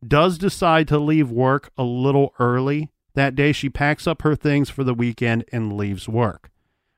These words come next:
Margaret arrives home, pulling into their driveway on Winford Drive sometime between four and four thirty P M. Jason is quick to point out to his mother that Amy still has not come home.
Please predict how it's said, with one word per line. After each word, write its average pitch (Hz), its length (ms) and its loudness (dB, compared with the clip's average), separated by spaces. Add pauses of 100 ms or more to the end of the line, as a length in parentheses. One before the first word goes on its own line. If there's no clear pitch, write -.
Margaret 185 420 4
arrives 156 480 4
home, 180 320 2
pulling 180 340 2
into 160 240 0
their 139 200 2
driveway 143 580 2 (280)
on 120 200 0
Winford 151 440 2
Drive 127 440 0
sometime 151 500 -2
between 123 320 -4
four 143 340 0
and 117 180 -8
four 131 220 0
thirty 113 320 -2
P 107 200 -2
M. 101 240 -6 (720)
Jason 175 420 4
is 151 140 2
quick 165 280 0
to 135 100 -2
point 156 280 0
out 143 300 2 (320)
to 139 120 2
his 120 120 0
mother 147 320 4
that 120 160 -2
Amy 151 280 4
still 143 360 0
has 117 160 -2
not 120 220 0
come 107 120 -4
home. 127 280 0